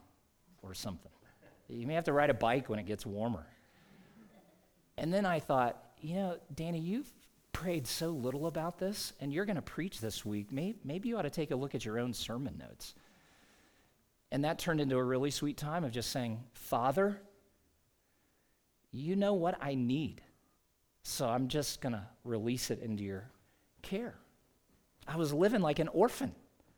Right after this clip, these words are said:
for at least a few hours early one morning, a-, as if there was no father in my heavenly home who had already anticipated this thing. Probably, when the whole story would be known,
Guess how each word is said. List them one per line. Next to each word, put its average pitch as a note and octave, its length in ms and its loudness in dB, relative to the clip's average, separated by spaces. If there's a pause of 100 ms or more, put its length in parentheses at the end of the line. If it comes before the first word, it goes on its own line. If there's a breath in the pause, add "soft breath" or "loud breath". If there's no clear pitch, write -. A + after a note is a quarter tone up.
(560)
for E3+ 160 4
at D#3+ 60 4
least A3+ 200 4
a E4 60 4
few G#3 280 6
hours F3 560 6
early E3+ 240 8
one D#3 200 4
morning, C#3+ 340 0 (1400)
a-, F3 120 6
as F#3 200 12
if G3 100 8
there G#3+ 100 12
was D3+ 200 8
no A3 500 12 (160)
father C#3+ 800 10 (1080)
in D#3+ 80 2
my D3+ 180 8
heavenly F#3+ 460 8
home C#3 560 6 (560)
who G#3 140 8
had F3+ 80 12
already F#3+ 280 12
anticipated C#3+ 720 6
this A2 200 0
thing. F2 180 0 (1800)
Probably, C#3 800 6
when D3 200 4
the C#3+ 220 6
whole F3+ 200 6
story D3+ 580 6
would C#3 180 2
be B2 140 2
known, C#3 480 6